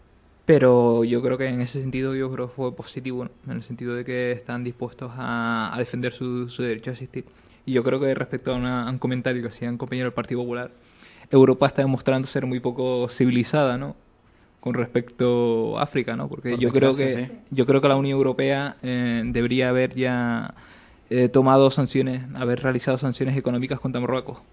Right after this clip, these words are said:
Speaker 1: porque es la única manera, afectándolas al bolsillo, de que paren esta bar-, esta barbarie, ¿no?
Speaker 2: Ruimán, y perdona, para dar unos datos objetivos, puedo decir que desde el año noventa se está intentando hacer el referéndum en el Sáhara para empezar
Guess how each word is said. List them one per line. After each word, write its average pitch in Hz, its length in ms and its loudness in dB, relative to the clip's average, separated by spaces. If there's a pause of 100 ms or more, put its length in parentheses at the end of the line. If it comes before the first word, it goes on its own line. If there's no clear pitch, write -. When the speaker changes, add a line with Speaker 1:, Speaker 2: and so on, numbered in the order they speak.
Speaker 1:
porque 120 420 -2
es 123 100 -6
la 139 120 0
única 135 220 2
manera, 143 320 -4
afectándolas 131 580 -4
al 127 60 -2
bolsillo, 131 480 -6
de 135 80 -8
que 120 400 -10
paren 120 200 -6
esta 123 220 -6
bar-, 113 120 -2 (160)
esta - 160 -8
barbarie, 117 420 -2
¿no? 139 200 -8
Speaker 2:
Ruimán, 127 400 -6
y 113 240 -10
perdona, 117 360 -8
para 113 160 -6
dar 123 140 -6
unos 156 200 -4
datos 139 300 -6
objetivos, 120 380 -10 (640)
puedo 139 420 -4
decir 123 280 -10
que 110 320 -8
desde 117 640 -6
el 113 260 -8
año 156 200 -2
noventa 156 580 -4 (220)
se - 140 -14
está 131 260 -6
intentando 139 480 -4
hacer 139 220 -8
el 135 140 -2
referéndum 127 520 -6
en 131 80 -4
el 117 100 -8
Sáhara 120 440 -8
para 113 480 -8 (100)
empezar 123 640 -8